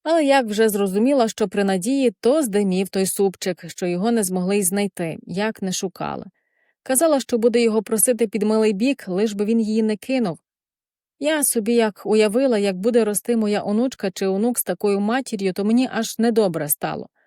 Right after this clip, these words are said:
У нас з чоловіком не було ніяких статків, ще й його стара квартира в панельці,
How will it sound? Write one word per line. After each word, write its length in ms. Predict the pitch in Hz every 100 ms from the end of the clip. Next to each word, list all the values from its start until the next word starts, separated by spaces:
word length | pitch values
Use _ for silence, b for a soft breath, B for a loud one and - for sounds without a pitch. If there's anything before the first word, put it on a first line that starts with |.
| _ _ _ _ _ -
У 60 |
нас 160 | 294 359
з 40 |
чоловіком 560 | - 226 233 277 269 226
не 100 | 226
було 240 | 226 240
ніяких 460 | 214 190 175 185 190
статків, 500 | - 233 - - 160
ще 260 | 180 220 196
й 180 | 180 175 B B 208
його 260 | 208 220
стара 440 | 214 226 220 214 208
квартира 440 | 214 220 269 220
в 60 | 185
панельці, 600 | - 185 185 170 -